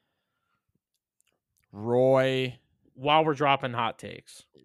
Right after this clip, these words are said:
Speaker 1: That is, that's, that's, that's sizzling.
Speaker 2: Yeah.
Speaker 1: Um,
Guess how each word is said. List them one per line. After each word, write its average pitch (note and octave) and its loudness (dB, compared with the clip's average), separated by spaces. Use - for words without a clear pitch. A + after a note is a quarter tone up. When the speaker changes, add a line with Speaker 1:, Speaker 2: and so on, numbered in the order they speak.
Speaker 1:
That D3 -2
is, B2 -4
that's, D3 -2
that's, D3+ -4
that's C#3 -2
sizzling. G2+ -4
Speaker 2:
Yeah. B2 2
Speaker 1:
Um, A#2+ -6